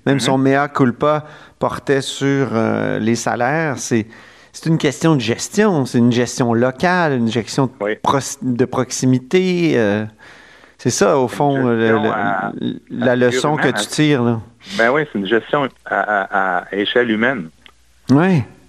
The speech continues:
Speaker 2: C'est pas des, des usines de, c'est pas des usines d'assemblage, là, des, des C H S L D, là.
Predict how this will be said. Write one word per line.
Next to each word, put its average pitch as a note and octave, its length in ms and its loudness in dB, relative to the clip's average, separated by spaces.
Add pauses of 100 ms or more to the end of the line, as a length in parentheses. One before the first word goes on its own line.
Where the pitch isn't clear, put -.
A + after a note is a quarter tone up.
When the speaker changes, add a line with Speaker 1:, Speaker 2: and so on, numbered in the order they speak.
(200)
Speaker 2:
C'est A2 120 0
pas D3 160 4
des, G#2+ 280 2
des G2 100 2 (160)
usines A#2 480 0
de, F2 640 0
c'est - 160 -10
pas C3 140 -4
des G#2+ 100 -2
usines G2+ 300 -2
d'assemblage, A2+ 600 -2
là, G#2+ 140 0
des, F2 380 -4
des E2 240 -8
C G2 60 0
H F2+ 220 0
S E2+ 140 -6
L E2 180 -2
D, A2 160 -6
là. F2 140 -12